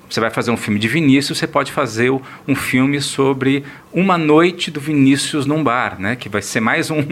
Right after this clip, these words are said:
<laughs> um, um, uma visão à obra de alguém que já é, né, tão, tão conhecido. No caso do Ciron, a gente sabia que iria apresentar o Ciron pra muita gente, né? Então, a, a gente não quis fazer, assim, um, um, um recorte mais hermético de Ciron.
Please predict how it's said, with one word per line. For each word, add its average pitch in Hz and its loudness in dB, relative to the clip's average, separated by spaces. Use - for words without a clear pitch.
<laughs> - -6
um, 120 0
um, 110 -2
uma 120 0
visão 127 0
à 104 2
obra 113 2
de 123 -4
alguém 107 -2
que 123 -6
já 113 -2
é, 113 -2
né, 123 -2
tão, 113 -4
tão 107 -2
conhecido. 120 0
No 208 4
caso 190 0
do 139 -10
Ciron, 143 2
a - 0
gente 147 -2
sabia 156 -2
que 165 -10
iria 151 2
apresentar 165 -2
o 170 -4
Ciron 139 0
pra 147 -2
muita 151 -2
gente, 104 -4
né? 104 -2
Então, 110 -2
a, 101 -2
a 95 -2
gente 110 -4
não 123 0
quis 127 -2
fazer, 117 0
assim, 95 -6
um, 101 -4
um, 95 -6
um 117 2
recorte 117 -2
mais 120 -2
hermético 110 0
de 85 -6
Ciron. 87 -4